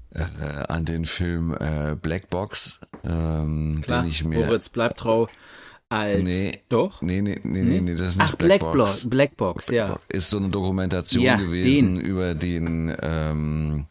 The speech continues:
Speaker 1: äh, Black Box A R D, über den, ähm, na, sag's doch mal, über den Anschlag auf Alfred Herrhausen
Speaker 2: Richtig.
Speaker 1: von der R A F.
Speaker 2: Genau.
Speaker 1: Und sehr,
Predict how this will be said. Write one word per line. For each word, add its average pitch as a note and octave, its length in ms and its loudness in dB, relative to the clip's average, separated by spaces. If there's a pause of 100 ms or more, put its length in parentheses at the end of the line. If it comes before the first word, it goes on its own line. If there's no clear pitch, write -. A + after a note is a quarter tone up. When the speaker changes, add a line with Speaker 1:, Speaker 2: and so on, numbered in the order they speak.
(1040)
Speaker 1:
äh, D#2 380 -2
Black F2+ 200 -4
Box F#2 240 -2
A A#1+ 40 -4
R D#2+ 180 0
D, F2 160 0
über D#2+ 260 0
den, D2+ 460 -2
ähm, C#2 600 -2 (520)
na, F#2 340 -4
sag's G2+ 220 0
doch F#2 140 0
mal, E2+ 560 -2 (200)
über G2 240 -2
den E2 160 -2
Anschlag E2 600 -2
auf D2 200 -2
Alfred C2+ 380 -4
Herrhausen A#1+ 580 -6 (300)
Speaker 2:
Richtig. G#2 320 -2
Speaker 1:
von - 80 -6
der - 80 -6
R - 140 -6
A - 160 -4
F. - 200 -8 (220)
Speaker 2:
Genau. A2+ 320 0 (180)
Speaker 1:
Und B1+ 400 -4
sehr, F2 220 -2